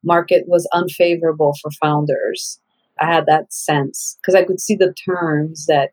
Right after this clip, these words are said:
people got. Th-, it didn't make sense. And part of being part of global community is that, right? Like, you can look and see, does this look right or not? And then, yeah, and then we came to the U S and then finally to Silicon Valley. And I mean,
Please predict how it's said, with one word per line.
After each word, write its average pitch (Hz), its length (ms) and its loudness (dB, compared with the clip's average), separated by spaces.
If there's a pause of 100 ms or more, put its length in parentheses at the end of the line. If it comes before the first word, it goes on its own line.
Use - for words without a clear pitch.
people 147 300 -2
got. 143 380 2 (200)
Th-, 170 180 4
it 170 60 -4
didn't 175 240 4
make 160 200 -4
sense. 147 680 -2
And 160 220 -2
part 208 180 8
of 196 80 2
being 202 220 2
part 190 180 8
of 180 140 6
global 175 260 2
community 180 540 2
is 156 100 -6
that, 175 320 2
right? 156 220 2
Like, 156 140 -4 (140)
you 165 200 -4 (120)
can 147 460 -4
look 180 220 4
and 160 120 0
see, 170 360 0
does 151 180 -8
this 156 220 -4
look 170 180 2
right 156 260 2
or 151 120 2
not? 156 440 0
And 160 200 -4
then, 151 260 -2 (480)
yeah, 190 200 4
and 175 100 0
then 180 80 -2
we 185 120 4
came 190 200 2
to 185 120 -2
the 185 120 2
U 180 120 6
S 180 300 4
and 180 100 -2
then 170 200 0
finally 170 340 0
to - 100 -8
Silicon 160 440 0
Valley. 160 340 4
And 151 220 -2
I 180 80 2
mean, 180 180 0